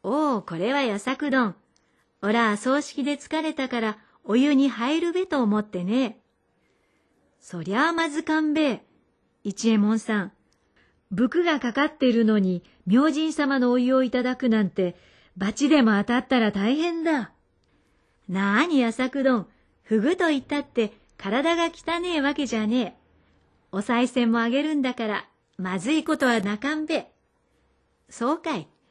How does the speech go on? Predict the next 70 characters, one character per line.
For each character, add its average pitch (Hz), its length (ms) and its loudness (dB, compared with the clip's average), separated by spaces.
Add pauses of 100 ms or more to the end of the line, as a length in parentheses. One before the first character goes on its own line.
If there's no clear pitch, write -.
そ 202 180 -8
こ 285 140 0
ま 359 140 0
で 320 120 0
言 320 180 -2
う - 40 -8
ん 311 60 -2
な 247 120 0
ら、 185 280 -6
一 185 200 -8
右 196 100 0
衛 - 20 -2
門 214 180 -2
さ 226 180 -4
ん 233 40 0
の 247 120 0
好 247 120 -12
き 330 160 -6
に 277 120 -2
す - 220 -16
っ - 60 -20
と 240 100 -2
よ 208 160 0
か 240 180 -4
ん 247 120 0
べ。」 320 160 -6 (880)
そ 269 240 -2
う - 40 2
言 302 80 -4
っ - 20 -10
て、 - 600 -6
二 247 260 -4
人 277 140 -2
は 190 140 -6
別 - 240 -10
れ 220 120 0
ま 208 160 -4
し - 120 -16
た。 - 140 -14 (1300)
一 226 220 -4
右 320 100 0
衛 311 40 0
門 285 220 0
は 262 220 0 (320)
少 - 280 -4
し 214 360 -6 (220)
後 285 340 -6
ろ 339 60 -4
め 330 120 -6
た 339 160 -4
い 262 100 -4
気 220 100 -4
持 214 160 0
ち 220 140 -8
が 233 120 -4
し 226 140 -8
ま 226 140 -2
し - 100 -10
た 190 140 -6
が、 175 200 -8 (440)
構 214 340 0
う 277 80 0
も 269 140 0
ん 320 80 -6
か 247 180 -6
と、 175 240 -8 (320)
急 294 300 -2
ぎ 320 140 -2
足 269 260 -6
で - 200 -10